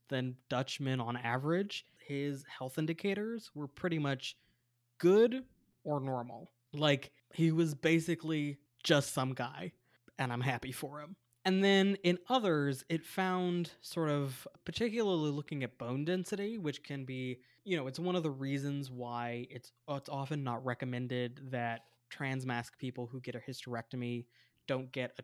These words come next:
total hysterectomy, like, they keep their ovaries so that they can get a little bit of endogenous estrogen going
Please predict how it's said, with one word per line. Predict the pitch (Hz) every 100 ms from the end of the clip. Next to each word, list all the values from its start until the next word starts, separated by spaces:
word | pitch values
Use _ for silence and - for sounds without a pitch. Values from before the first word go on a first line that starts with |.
| -
total | - 127 131 135
hysterectomy, | 139 151 135 - 151
like, | 139 123
they | 120
keep | 117 - 127
their | 127 120
ovaries | 120 123 131 135 139 - _ _ _ -
so | -
that | 123 120
they | 123
can | 120 123
get | 127
a | 123
little | 123 123
bit | 120
of | 117 113 - _ 147
endogenous | 131 113 123 127 131 123 - -
estrogen | 131 156 143 147 147
going | 151 151 160